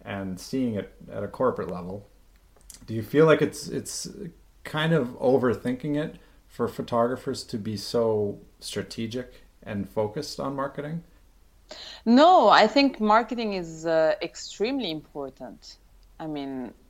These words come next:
Speaker 2: there, there are so many photographers out there. So if you're not, uh, planning and if your marketing is not good, even if your pictures are good,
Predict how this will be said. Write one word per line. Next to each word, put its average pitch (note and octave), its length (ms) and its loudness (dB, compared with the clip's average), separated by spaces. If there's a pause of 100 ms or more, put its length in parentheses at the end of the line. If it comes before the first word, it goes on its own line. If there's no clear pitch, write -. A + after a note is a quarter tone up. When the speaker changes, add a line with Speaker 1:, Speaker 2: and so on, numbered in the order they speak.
Speaker 2:
there, F#3+ 360 2
there F3+ 180 6
are F3 140 6
so G3+ 320 -4
many F3+ 460 -2
photographers D#3 840 -8
out D3+ 260 -4
there. D3 280 -2
So D3 360 -6
if D3 220 -10
you're D#3 100 -4
not, D3+ 280 -4 (520)
uh, C#3+ 300 -6 (120)
planning F3+ 540 0 (160)
and E3 160 -6
if E3 140 -14
your D#3 100 -4
marketing E3 500 -6
is D#3 120 -8
not D3 240 -6
good, E3 380 -2 (220)
even F#3+ 240 -4
if E3+ 140 -12
your E3+ 120 -4
pictures A3+ 440 -6
are D#3 160 0
good, C3+ 280 -6